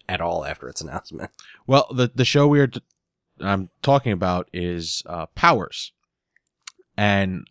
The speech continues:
Speaker 2: okay, I'm trying, I, I, I opened up this guy's name. Charlto? Charlto Copley? Um,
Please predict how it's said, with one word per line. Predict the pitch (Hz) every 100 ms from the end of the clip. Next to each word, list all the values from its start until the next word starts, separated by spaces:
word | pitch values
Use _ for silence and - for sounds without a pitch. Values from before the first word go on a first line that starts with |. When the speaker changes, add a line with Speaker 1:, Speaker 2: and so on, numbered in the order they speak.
| -
Speaker 2:
okay, | 92 95 85
I'm | 87
trying, | 82 - 123 123
I, | - 104 - -
I, | 85 87 -
I | 87 95
opened | 110 107 95
up | 95
this | - 90
guy's | 95 92 82
name. | 87 85 82 82 - - - - - - - _ _ -
Charlto? | - - - - 113 127 160 170 170 - 185 196 208 190 - - -
Charlto | - 123 143 175 214 220 220 - - _ _ _
Copley? | - 147 190 214 208 135 _ _ _ _ _ _ _ _ _ _ -
Um, | 113 113 110